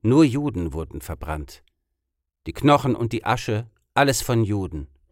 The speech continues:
Er sagte es emotionslos. In seinem Leben gab es keinen Platz mehr für Gefühle.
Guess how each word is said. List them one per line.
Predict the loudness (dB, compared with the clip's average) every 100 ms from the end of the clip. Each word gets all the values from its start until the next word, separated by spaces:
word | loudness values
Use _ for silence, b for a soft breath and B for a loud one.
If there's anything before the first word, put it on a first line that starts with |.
| _ _ _ _ _ _ _ _ _
Er | -4
sagte | -2 0 0
es | -2
emotionslos. | -2 -2 -2 0 0 -2 -6 -6 -8 -10 -16 _ _ _ _ _ _ _ _ -4
In | -2
seinem | 2 2
Leben | 2 2 0
gab | 2 0
es | 0 -6
keinen | -4 -4 -6
Platz | -6 -6 -6
mehr | -8 -8
für | -8 -10
Gefühle. | -10 -8 -6 -6 -10